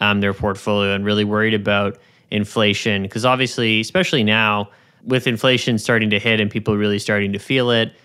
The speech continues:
as well as definitely seeing it most obviously in gas prices, which are, which are soaring above two dollars a liter right now in Canada in some parts, and, um, going into new sort of unprecedented levels.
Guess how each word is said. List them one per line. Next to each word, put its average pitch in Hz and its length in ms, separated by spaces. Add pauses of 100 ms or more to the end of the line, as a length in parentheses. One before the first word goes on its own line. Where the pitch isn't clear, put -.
(220)
as 101 160
well 107 260
as 101 220 (180)
definitely 120 540
seeing 113 360
it 107 200
most 135 460
obviously 113 760
in 101 300
gas 104 320
prices, 104 760 (460)
which 110 260
are, 107 120
which 104 220
are 107 80
soaring 107 680 (120)
above 101 280
two 117 120
dollars 104 260
a 101 60
liter 101 480
right 98 160
now 98 140
in 95 60
Canada 101 300
in 101 60
some 101 180
parts, 107 460 (440)
and, 104 420
um, 101 460 (420)
going 113 260
into 107 160
new 107 240
sort 104 200
of 104 60
unprecedented 104 760
levels. 117 540